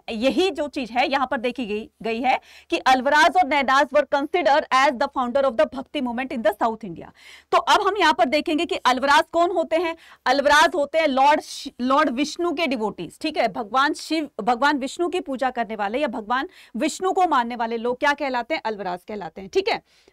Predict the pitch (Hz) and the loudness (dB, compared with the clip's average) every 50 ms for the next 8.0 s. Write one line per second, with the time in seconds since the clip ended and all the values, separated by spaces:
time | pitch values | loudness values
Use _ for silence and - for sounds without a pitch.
0 | _ _ _ _ - 233 254 247 240 254 220 233 233 226 214 202 202 220 277 269 | _ _ _ _ 0 2 4 4 4 4 2 2 2 0 0 0 0 2 4 4
1 | 311 359 359 277 370 359 370 349 269 269 254 262 254 269 285 311 339 - 311 339 | 4 4 2 4 4 4 4 4 2 2 2 2 2 4 4 4 4 2 0 -4
2 | 320 - 294 262 262 269 262 277 330 339 294 240 196 196 185 - 180 - - 254 | -2 0 0 2 4 4 4 4 2 2 0 -2 -2 -4 -6 -8 -8 -4 0 0
3 | 277 247 320 311 247 262 247 247 247 277 302 320 330 330 330 - 359 359 370 381 | 0 2 0 0 0 2 0 2 4 4 4 4 2 0 -4 -2 -2 0 0 0
4 | 453 - _ - - - - 226 214 254 311 339 392 494 494 - _ _ _ _ | 0 -2 _ -14 -20 -16 -12 -6 0 4 6 6 6 6 4 0 _ _ _ _
5 | _ - 185 - 226 269 247 254 262 285 285 302 370 403 - - - - - - | _ -20 -8 -2 -2 -2 0 2 4 4 6 6 4 2 -2 -10 -12 -10 -4 2
6 | 370 381 403 403 403 381 370 - 302 240 254 254 - 285 285 247 277 254 - 285 | 2 2 2 2 2 0 2 0 0 0 -2 -2 -2 -2 -4 -2 -2 -2 -2 -2
7 | 285 247 240 277 233 220 277 277 285 - - 330 330 302 - 302 269 214 - | -4 -4 -4 -6 -2 0 0 0 0 -2 -2 -2 -2 -2 -2 -2 -2 -2 -4